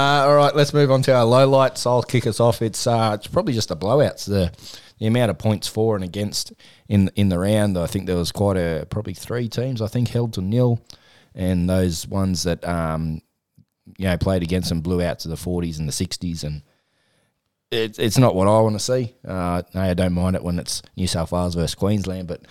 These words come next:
not week in, week out. F-, for me, boys, I, that's not the kind of footy I wanna see. Yeah, it's, you know, you see a lot of tries, but I'd rather see a, a good game, and even in New South Wales, Queensland, I'd rather see a good, hard game and lose than to see a pretty crappy blowout game, to be honest.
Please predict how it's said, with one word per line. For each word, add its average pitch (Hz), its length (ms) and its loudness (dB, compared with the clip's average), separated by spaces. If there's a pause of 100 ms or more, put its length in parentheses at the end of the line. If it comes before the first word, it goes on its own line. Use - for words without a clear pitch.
(120)
not 123 180 0
week 92 280 0
in, 90 160 0
week 85 260 -6
out. 90 240 -4 (140)
F-, - 80 -20
for - 240 -6
me, 95 220 -4
boys, 85 260 -4
I, 85 100 -4 (120)
that's 90 220 -6
not 90 140 -6
the 87 60 -14
kind 87 220 -6
of 73 60 -10
footy 90 220 -8
I 87 60 -4
wanna 87 180 -6
see. 98 140 -4
Yeah, 101 300 0
it's, - 200 -12
you 95 60 -2
know, 90 80 -2
you 90 120 -2
see 104 200 -2
a 87 60 0
lot 85 140 -2
of - 60 -10
tries, 87 320 0
but - 180 -6 (1000)
I'd 110 180 2
rather 98 260 2
see 87 260 -2
a, 76 120 -4 (200)
a 82 80 -8
good 87 280 -2
game, 98 360 0 (100)
and 104 160 -6
even 107 320 -2
in 104 320 2
New 90 180 -4
South 78 280 -4
Wales, 82 240 -4
Queensland, 78 420 -6
I'd 78 40 -4
rather 87 200 0
see 80 200 -6
a 78 40 -8
good, 95 240 -4
hard 85 280 -6
game 82 300 -6
and 78 160 -6
lose 95 460 0 (180)
than 82 140 -8
to 65 60 -8
see 78 240 -8
a 71 40 -10 (300)
pretty 92 200 -10
crappy 82 340 -12
blowout 82 420 -8
game, 71 280 -14
to 82 100 -10
be 80 120 -10
honest. 78 380 -10